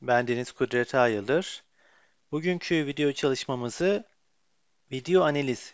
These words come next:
şeklinde gerçekleştirmek istiyorum. Analiz konumuzda dolar Türk lirası ile alakalı beklentiler olacaktır. Malum hafta sonunda Merkez Bankası değişikliği, e, başkanı değişikliği ile alakalı bir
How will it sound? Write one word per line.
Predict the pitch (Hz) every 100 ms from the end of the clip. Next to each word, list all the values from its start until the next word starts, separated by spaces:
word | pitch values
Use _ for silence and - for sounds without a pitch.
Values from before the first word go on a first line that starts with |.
| -
şeklinde | - 120 - 117 110
gerçekleştirmek | 113 113 - 110 113 104 - 110 -
istiyorum. | 185 - 127 113 147 214 _ _ _
Analiz | 139 139 170 -
konumuzda | 147 120 110 107 202 214 185
dolar | 160 151 147 -
Türk | 151 -
lirası | 117 110
ile | 170
alakalı | 160 113 - 180 202
beklentiler | 156 - 156 139 - 139
olacaktır. | 113 101 101 95 - 98 - - - _ _ -
Malum | 170 165 165 170 175 _ - - _
hafta | - 147 -
sonunda | 151 160 151 147
Merkez | 143 139 - 151 135
Bankası | 139 135 - 139 - 139 135
değişikliği, | 131 131 - 135 - 135 131 127 - -
e, | 117 120
başkanı | 120 - 139 135
değişikliği | 131 127 135 - 131
ile | 123
alakalı | 123 123 123 - 123 123
bir | 127